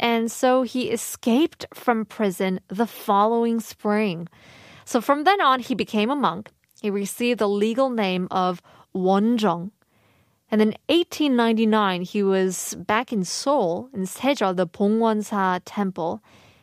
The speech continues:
and then became the head monk at a temple near Pyongyang.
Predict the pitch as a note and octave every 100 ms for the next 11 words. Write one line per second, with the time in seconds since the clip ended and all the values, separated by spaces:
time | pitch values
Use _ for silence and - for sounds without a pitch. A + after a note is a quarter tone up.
0 | _ C#4+ D4+ D4 B3+ B3 A3 G3 - C4
1 | C#4 A#3 B3 E3+ - _ _ _ - F#3+
2 | - G#3 G3 G3+ - F#3 F3+ F#3 F#3 _
3 | _ - - B3+ A#3 D#3 A3